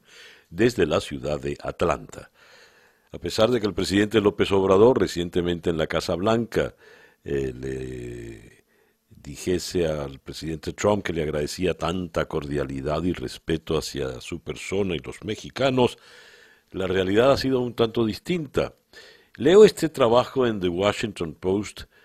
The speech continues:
Los arrestos en la frontera mexicana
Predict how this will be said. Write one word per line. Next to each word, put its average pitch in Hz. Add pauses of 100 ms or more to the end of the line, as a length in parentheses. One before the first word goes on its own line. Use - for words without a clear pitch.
(560)
Los 101
arrestos 127
en 104
la 90
frontera 101
mexicana 120